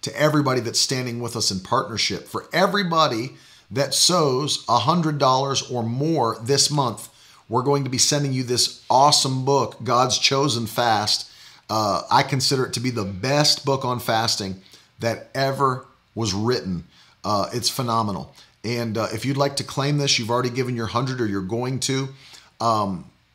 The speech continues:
miracleword dot com forward slash offer is where you can claim this book. And then for everybody that sows a thousand dollars or more,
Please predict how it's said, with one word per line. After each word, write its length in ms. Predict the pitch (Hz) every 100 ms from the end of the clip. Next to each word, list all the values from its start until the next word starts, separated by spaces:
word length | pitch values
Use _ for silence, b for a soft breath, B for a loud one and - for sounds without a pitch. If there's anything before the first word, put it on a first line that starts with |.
| _ _ _
miracleword 580 | 110 151 160 143 135 131
dot 240 | 127 113 -
com 320 | 135 135 135
forward 320 | - 139 131
slash 520 | - 110 107 107 - -
offer 540 | 113 135 139 - 64 55 b b b
is 160 | 123 110
where 120 | 117
you 100 | 117
can 180 | 110 107
claim 320 | 95 123 123
this 160 | 113 104
book. 340 | 113 120 120
And 120 | 117 117
then 100 | 110
for 200 | 113 -
everybody 760 | 139 156 160 151 127 117 117 110 B B B B
that 140 | 104
sows 320 | - 151 143
a 60 | 127
thousand 600 | 113 - 139 165 170 151
dollars 400 | 135 113 113 107
or 60 | 104
more, 380 | 95 90 90